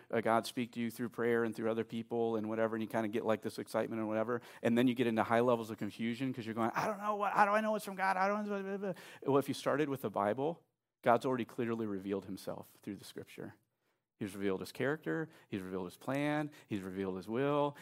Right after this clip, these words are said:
he's revealed, right? He's, all of those things are in there. And so actually, if you just dial into the Scripture, you, you just bypass a lot of those questions, uh, that come with that. And so when you're not sure, and when you think you do hear something through prayer,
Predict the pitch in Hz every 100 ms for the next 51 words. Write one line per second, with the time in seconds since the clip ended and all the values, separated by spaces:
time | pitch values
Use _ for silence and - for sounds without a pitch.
0 | - 113 98 101 107 104 135 208 - 285
1 | 320 370 330 262 277 277 254 254 320 233
2 | 151 147 202 185 240 240 196 196 180 180
3 | 139 143 175 208 170 185 170 139 135 -
4 | 131 - 190 202 - - - 170 165 156
5 | 156 151 135 139 151 170 151 127 120 110
6 | 123 147 143 127 - - 123 147 - 107
7 | 104 - - - 110 107 110 - 214 175
8 | - 98 - - 151 151 175 175 165 185
9 | 220 - 233 233 131 147 160 165 160 214
10 | 208 185 165 233 208 147 139 113 120 107
11 | 107 - 98